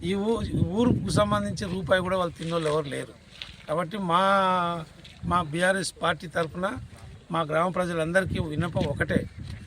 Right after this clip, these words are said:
ఇంతకు ముందు చేసిన అభివృద్ధి మీ కళ్ళ ముందలు ఉన్నది,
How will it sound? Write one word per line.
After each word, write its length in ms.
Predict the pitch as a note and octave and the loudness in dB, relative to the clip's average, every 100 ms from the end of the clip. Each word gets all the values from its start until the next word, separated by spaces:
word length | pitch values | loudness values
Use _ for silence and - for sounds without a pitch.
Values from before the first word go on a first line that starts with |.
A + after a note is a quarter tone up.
| - | -8
ఇంతకు 420 | F3 F#3+ A#3 A3+ | -6 0 0 0
ముందు 320 | G#3 G3 A3 G#3+ G3+ | -2 0 0 0 -2
చేసిన 240 | G3+ F#3 | -2 0
అభివృద్ధి 360 | F#3 F3+ F3+ G#3 | 0 -2 -4 -4
మీ 120 | G3 | -4
కళ్ళ 260 | - E3+ F#3+ | -2 0 2
ముందలు 300 | G3 F3 E3 | 0 0 0
ఉన్నది, 300 | D3+ A#2+ | -2 -4